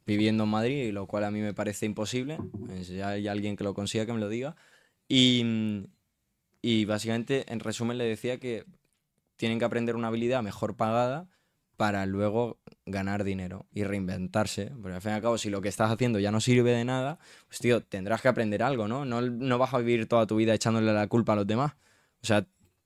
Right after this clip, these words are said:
todo lo que te pase a ti, ya sea para bien o para mal, de-, es tu culpa. Es tu culpa, ya sea para bien o para mal. Las reglas del juego nadie las puede cambiar.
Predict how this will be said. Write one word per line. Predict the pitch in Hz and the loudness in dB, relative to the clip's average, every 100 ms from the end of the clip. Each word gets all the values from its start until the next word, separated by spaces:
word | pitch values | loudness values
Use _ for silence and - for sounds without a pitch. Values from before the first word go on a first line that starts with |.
| _ _ _ | _ _ _
todo | 147 160 | 12 12
lo | 165 | 12
que | 147 | 10
te | 135 | 6
pase | 127 117 117 | 6 6 6
a | |
ti, | 113 107 - - _ | 6 4 2 -10 _
ya | 120 | 4
sea | 120 120 | 6 8
para | 117 | 8
bien | 110 107 | 8 6
o | 101 | 6
para | 107 | 6
mal, | 120 147 | 6 4
de-, | 110 - _ | 2 0 _
es | 120 - | 0 4
tu | 139 | 4
culpa. | 110 98 - - - _ _ _ - | 6 4 2 -10 -14 _ _ _ 0
Es | 131 | 2
tu | 151 | 4
culpa, | 123 113 107 | 2 2 2
ya | 113 | 0
sea | 123 113 | 0 -2
para | 110 113 | 0 0
bien | 147 185 - | 0 -2 -4
o | - | -4
para | 117 117 | 4 4
mal. | 113 110 | 6 4
Las | 107 | 4
reglas | 123 127 139 | 4 4 4
del | 127 | 4
juego | 120 139 147 175 - - - | 4 6 6 4 -2 -18 -6
nadie | 113 120 123 | 4 6 6
las | 117 107 | 4 2
puede | 113 107 | 2 2
cambiar. | 104 95 82 - | 2 -2 -4 -8